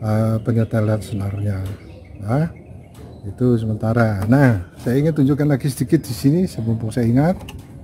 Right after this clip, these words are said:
ya. Ini tutupnya saya, saya lepas ya. Di ba-, bagian atasnya ada tutupnya ya, yang mungkin kalau Anda lihat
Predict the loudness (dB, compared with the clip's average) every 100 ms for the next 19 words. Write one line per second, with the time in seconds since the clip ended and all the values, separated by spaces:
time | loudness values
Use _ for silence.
0 | -18 -18 -16 -12 -10 -10 -14 -16 -6 -6
1 | -6 -6 2 4 4 2 2 2 4 4
2 | 4 2 0 -2 -8 -10 -14 -16 -14 -10
3 | -10 -10 -16 -14 -6 -6 -6 -4 -2 0
4 | 0 0 0 0 0 2 0 -2 2 2
5 | 2 -6 -16 -16 -14 -10 -8 -10 -14 -20
6 | -18 -16 -16 -10 -6 -4 -2 -2 -4 -4
7 | -8 -10 -4 -2 -2 0 2 2 2 2